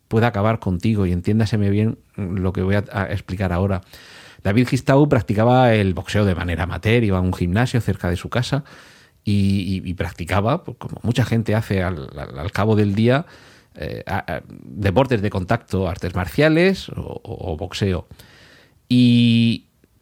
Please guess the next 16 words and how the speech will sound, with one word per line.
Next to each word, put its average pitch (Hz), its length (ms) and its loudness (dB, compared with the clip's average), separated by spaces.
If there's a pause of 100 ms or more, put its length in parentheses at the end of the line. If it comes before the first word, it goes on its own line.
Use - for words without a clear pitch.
(120)
quizá 143 340 2
haya 151 180 4
sido 131 260 2
eso 131 160 0
lo 107 180 2
que, 101 200 0
lo 98 260 -2
que 101 160 -2
nos 101 240 -2
lo 110 140 4
haya 135 180 4
arrebatado, 107 580 0
su, 98 300 -2
su 98 240 -4
pasión, 104 500 0
precisamente 113 880 0